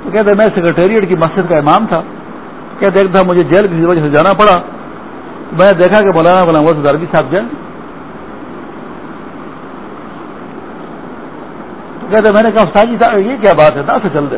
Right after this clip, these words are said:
ہاں جی، یہ کیا بات ہو گئی ہے؟ آج کل کے لوگ تو وہ کہتے ہیں کہ زبردست العلماء، فخر الازکیاء، ہاں جی،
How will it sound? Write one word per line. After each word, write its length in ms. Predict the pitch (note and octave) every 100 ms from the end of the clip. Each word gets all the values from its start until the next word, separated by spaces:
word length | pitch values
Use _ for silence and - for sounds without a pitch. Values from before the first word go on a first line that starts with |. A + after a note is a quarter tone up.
| - -
ہاں 60 | F3+
جی، 380 | A3+ - - A3
یہ 60 |
کیا 160 | G3+ A#3
بات 240 | A#3 G3+
ہو 100 | D#3
گئی 140 | C3+ A#2+
ہے؟ 60 | A2 - - - - - - - - - - - - - - - - -
آج 140 | F#3 F#3
کل 180 | F#3 E3
کے 80 | E3+
لوگ 200 | E3+ F3
تو 360 | E3+ E3 D#3+ D#3 - - - - - -
وہ 220 | F3+ E3+
کہتے 380 | D#3+ D#3+ D#3 D#3
ہیں 80 | D3+
کہ 180 | D3+ D3 C#3 C3+ - - - - - -
زبردست 420 | D#3 E3 E3 D3+
العلماء، 600 | D3+ D3 D3 D#3 D3+ D3 C3+
فخر 220 | D#3+ D#3+
الازکیاء، 720 | D#3+ D#3 A#2+ E3 D3+ D3+ C#3+
ہاں 120 | C3+ E3
جی، 140 | G3+